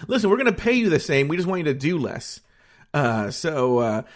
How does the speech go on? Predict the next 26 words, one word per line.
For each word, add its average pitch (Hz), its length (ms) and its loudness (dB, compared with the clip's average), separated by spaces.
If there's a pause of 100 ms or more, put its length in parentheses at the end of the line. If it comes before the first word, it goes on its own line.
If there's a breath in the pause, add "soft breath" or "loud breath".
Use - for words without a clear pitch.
(140 loud breath)
anyway, 170 480 0
I'm 147 140 -2
happy 190 280 -2
either 139 140 2
way. 110 160 -2
Feel 202 200 -2
free 208 140 -2
to 175 120 -2
email 156 220 -2
me 151 80 0
at - 80 -6
this 123 80 -8
blah, 226 180 -2
blah, 220 120 -2
blah, 220 160 -2
blah, 202 160 -2
blah 165 200 0
here. 156 260 -4
So 147 140 0
here 240 360 0
is, 160 400 -2 (840 soft breath)
here 196 180 0
are 208 60 2
the 185 80 -4
options - 460 -4
here. - 180 -16